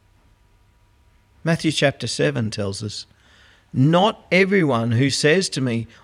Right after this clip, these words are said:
'Lord, Lord,' will enter the kingdom of heaven,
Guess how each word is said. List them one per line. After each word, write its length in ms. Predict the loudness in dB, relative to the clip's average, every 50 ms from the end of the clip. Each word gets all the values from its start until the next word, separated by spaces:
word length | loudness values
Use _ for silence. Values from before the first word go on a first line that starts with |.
| _
'Lord, 400 | -2 2 2 4 4 2 2 4
Lord,' 500 | 2 4 4 4 4 4 2 2 0 -4 -10 _ _ _ _ _ _ _ _ _ _ _
will 160 | 0 0 2 2
enter 280 | 2 0 2 2 0
the 100 | -2 -2
kingdom 400 | -2 -2 -2 0 0 0 0 -2
of 100 | -2 0
heaven, 440 | 0 0 0 0 -4 -6 -8 -10 -12